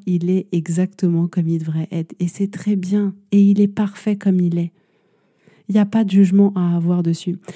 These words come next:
Et je sais que, donc, il y a beaucoup de personnes qui partent avec la pensée de se dire, « J'aime pas mon corps. » Et c'est un vrai chemin que d'arriver à, «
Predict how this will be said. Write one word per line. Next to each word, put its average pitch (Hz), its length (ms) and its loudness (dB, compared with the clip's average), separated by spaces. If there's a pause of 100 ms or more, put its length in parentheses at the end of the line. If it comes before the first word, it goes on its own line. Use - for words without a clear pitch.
(240)
Et 202 80 8
je 196 80 10
sais 233 180 4
que, 202 180 4
donc, 180 260 0
il - 40 -6
y 190 40 4
a - 20 2
beaucoup 202 280 0
de - 60 -6
personnes 208 500 0
qui 202 400 -4 (360)
partent 226 340 -2
avec 190 560 -2 (260)
la 185 400 2
pensée 208 380 0
de 233 60 -18
se 202 80 -4
dire, « 214 160 0
J'aime 185 200 4
pas 208 100 0
mon 190 140 0
corps. » - 340 -10 (420)
Et 214 80 2
c'est 214 180 0
un 196 140 4
vrai 220 280 0
chemin 214 420 2
que 220 140 -2
d'arriver 180 600 2
à, « 208 260 -2